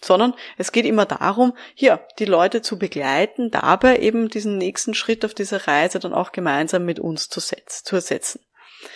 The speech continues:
Ja, wie gesagt, ich erzähle das noch viel mehr im Detail in dem Kurs Kundenakquise bei mir in der Online-Akademie Pioniere der Prävention. In dem Kurs geht's dann auch wirklich darum,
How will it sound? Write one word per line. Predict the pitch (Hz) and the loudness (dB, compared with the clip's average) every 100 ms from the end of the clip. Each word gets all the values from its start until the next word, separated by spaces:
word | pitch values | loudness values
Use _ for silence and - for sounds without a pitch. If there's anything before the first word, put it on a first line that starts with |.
| - - - | -20 -6 4
Ja, | 254 | 4
wie | 226 | 4
gesagt, | - - - - | 0 -4 -6 0
ich | 254 | 2
erzähle | 247 240 | 6 6
das | 269 | 4
noch | 262 247 | 0 0
viel | 269 262 | 2 4
mehr | 220 208 | 4 4
im | |
Detail | 214 208 190 160 240 | 2 -2 2 2 4
in | 240 | 2
dem | 220 220 | -2 -2
Kurs | 233 220 - | -2 -2 -2
Kundenakquise | - 349 - - 170 - 202 220 294 349 _ | 0 0 0 -2 -2 0 0 4 4 2 _
bei | 226 | -2
mir | 214 | 0
in | 220 | 2
der | 208 | 2
Online-Akademie | 202 233 - - 214 208 220 | 0 0 -2 -2 -2 -2 -4
Pioniere | 247 233 220 220 | -4 -4 -4 -4
der | 226 | -4
Prävention. | - 202 208 202 196 240 262 - - - - | -2 -2 -2 -2 0 0 -2 -10 -16 -14 -6
In | 190 | 0
dem | 202 214 | 0 0
Kurs | - 247 - | 0 0 0
geht's | 214 - | -2 -2
dann | 185 | -2
auch | 185 | 0
wirklich | 202 214 - | 0 -2 -2
darum, | 127 175 190 | 0 0 -2